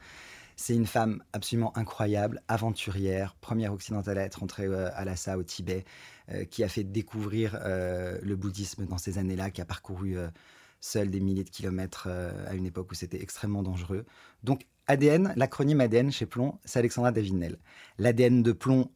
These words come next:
euh, au sens génétique de la maison, euh, c'est, euh, d'être une maison, euh, ancienne, patrimoniale, comme je vous l'ai dit, avec un catalogue très riche, et, euh,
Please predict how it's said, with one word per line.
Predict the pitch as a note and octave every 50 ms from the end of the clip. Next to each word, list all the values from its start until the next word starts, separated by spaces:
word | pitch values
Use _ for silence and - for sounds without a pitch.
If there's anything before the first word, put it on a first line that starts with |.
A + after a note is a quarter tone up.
| _ -
euh, | F#2+ F#2 F#2 F#2 F2+ F#2
au | F2+ F#2 F#2
sens | - - G#2+ G2 - G#2
génétique | G2 G#2 A2 A2 A2+ G#2 - G3 F#3+ - A2
de | G#2 A2+
la | C3 B2
maison, | A2+ A#2 A2 G#2+ B2+ D#3+ F3+ - - - - - - - - _ -
euh, | - G2+ F#2 -
c'est, | F#2+ - - - C3 B2+ C#3+ D3 -
euh, | A#2+ A2+ A2 G#2 G#2 G#2 G2+ G2
d'être | F#2+ F#2+ A2 A#2 A2+ - -
une | A#2 A2 G#2+ G#2
maison, | G#2 G#2+ G#2+ G#2+ A#2 B2 B2 B2+ B2 - A#2
euh, | G2 G2 G2 G2 F#2+ F#2+ F#2+ F#2+ F#2+ F#2+ F#2 F#2 F#2 F#2 F#2 G2 G2+ G#2 G#2 G2+ - - - - - _ - -
ancienne, | C3+ D3 - - - A#2+ A#2+ C3+ D#3+ D#3+
patrimoniale, | D3+ C3 - - C#3 B2+ A#2+ A2+ A2+ G#2+ G#2 G#2+ A2+ C3 D#3 D#3 D#3+
comme | - A2+ A2+
je | G#2
vous | A2+
l'ai | A2+ A2
dit, | A2 B2+
avec | - A#2
un | G2
catalogue | - G2 - G2+ G2 F#2 - - _ _
très | - - C#3+
riche, | A#2+ A#2+ C3 C#3 - - - - - - - - - - - - - _ -
et, | - C#3 D3 D#3 - -
euh, | B2+ A#2+ A#2+ A#2 A2+ A2 G#2+ G#2+ G#2